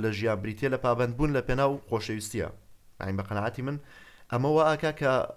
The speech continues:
ئەم ئاینە معنایەکی زۆر بە ژیانی ئەم کەسە ببەخشێ. و دوای ئەوە کە، ئە، ئەم کەسە ئیتر لە هەر یەکێک لە ئاینەکانە، ئیسلام بێ یان مەسیحیەت بێ یان جوو بێ، ئە، ئەم کەسە باوەڕی بە کۆمەڵێک شت هەیە کە ئەم باوەڕیانە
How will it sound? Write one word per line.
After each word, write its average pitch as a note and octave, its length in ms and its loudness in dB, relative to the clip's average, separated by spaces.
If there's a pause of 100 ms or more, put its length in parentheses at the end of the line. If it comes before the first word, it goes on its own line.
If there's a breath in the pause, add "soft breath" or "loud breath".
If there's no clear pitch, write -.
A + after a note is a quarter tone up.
(640)
ئەم E3+ 160 6
ئاینە D3 380 4
معنایەکی C#3 440 0
زۆر C#3 180 2
بە B2 100 4
ژیانی B2 240 0
ئەم B2 140 -4
کەسە A#2 220 -2
ببەخشێ. E2+ 360 -6
و G#2 80 -2
دوای C3 300 2
ئەوە C#3+ 180 2
کە، C3+ 100 0 (800 loud breath)
ئە، B2 120 0 (840)
ئەم D3+ 200 4
کەسە C#3 340 -2
ئیتر C#3 200 -4
لە C#3 80 0
هەر D#3+ 140 2
یەکێک B2 240 -2
لە D2 80 4
ئاینەکانە، G#2 540 0
ئیسلام A2+ 340 0
بێ G#2 60 -2
یان G#2 200 -2
مەسیحیەت G#2 480 -6
بێ A2 120 -2
یان G2+ 140 -2 (720 loud breath)
جوو A#2 220 -6
بێ، A2+ 160 -2 (800 soft breath)
ئە، A#2+ 80 0 (460)
ئەم E3 200 2
کەسە D3+ 300 -2
باوەڕی C#3 320 2
بە C3+ 140 0
کۆمەڵێک C#3+ 340 -2
شت D3 260 -6
هەیە C#3+ 200 0 (400 loud breath)
کە B2 140 -4
ئەم D3 160 2
باوەڕیانە B2 540 4